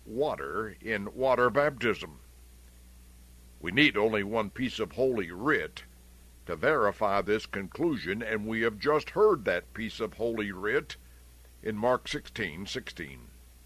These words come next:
In view of what Jesus said in Mark sixteen sixteen,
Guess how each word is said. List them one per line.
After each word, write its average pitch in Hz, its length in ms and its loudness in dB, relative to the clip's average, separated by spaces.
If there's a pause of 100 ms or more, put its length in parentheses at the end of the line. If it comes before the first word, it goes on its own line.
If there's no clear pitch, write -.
(960)
In 80 120 -10
view 208 280 2
of 120 140 6
what 131 260 2
Jesus 113 460 -2
said - 380 0
in 110 160 -6
Mark 110 320 0
sixteen 107 480 -6
sixteen, 55 640 -12